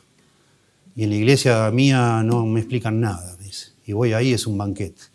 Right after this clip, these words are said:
pero yo no puedo dejar a María", me dice. "Amo a María. Así aprendí, así me enseñaron, así me crié". Y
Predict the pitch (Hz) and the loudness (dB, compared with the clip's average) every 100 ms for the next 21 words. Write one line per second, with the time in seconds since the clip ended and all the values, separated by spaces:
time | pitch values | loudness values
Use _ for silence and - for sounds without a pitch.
0 | 208 - _ _ _ - 98 95 107 98 | -12 -14 _ _ _ -10 -8 -6 -6 -6
1 | 104 95 90 92 85 90 87 - _ - | -6 -6 -6 -12 -12 -14 -16 -20 _ -20
2 | _ _ _ _ _ _ _ _ _ _ | _ _ _ _ _ _ _ _ _ _
3 | _ _ _ _ _ _ _ _ _ _ | _ _ _ _ _ _ _ _ _ _
4 | 107 110 104 95 95 92 90 - _ _ | -4 -2 -2 -2 -6 -8 -12 -20 _ _
5 | _ _ _ _ _ _ _ _ 104 - | _ _ _ _ _ _ _ _ -10 -4
6 | 113 107 101 110 107 98 104 95 - 95 | -2 -2 -2 0 0 -2 -2 -4 -4 -4
7 | 110 104 98 104 95 - 95 101 - _ | -2 -2 -4 -4 -6 -6 -6 -6 -8 _
8 | _ _ _ _ _ _ _ _ _ _ | _ _ _ _ _ _ _ _ _ _
9 | _ _ _ - 98 95 95 92 90 | _ _ _ -8 -2 0 0 -2 -8